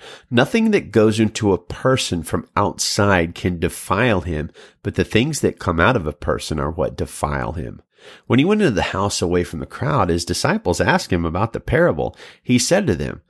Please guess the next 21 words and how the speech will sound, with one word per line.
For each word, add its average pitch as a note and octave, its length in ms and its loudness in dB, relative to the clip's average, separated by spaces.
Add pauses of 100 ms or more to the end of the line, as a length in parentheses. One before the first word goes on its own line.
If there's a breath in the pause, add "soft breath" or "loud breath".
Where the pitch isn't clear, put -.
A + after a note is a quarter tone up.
(360 soft breath)
"Are F2 160 2
you F2 240 2
also D3+ 420 2
lacking G#2+ 520 0
in F2+ 100 -2
understanding? G#2 800 -2
Don't D#3 360 2
you G#3 100 -2
realize D#3 500 2
that A2 140 2
nothing D3+ 380 2
going A#2+ 300 4
into E3 300 0
a F3+ 40 2
person G2+ 600 -2
from - 180 -2
the G2+ 140 2
outside F#2 560 2
can A2+ 180 -4
defile C3 540 2
him? E2 240 -4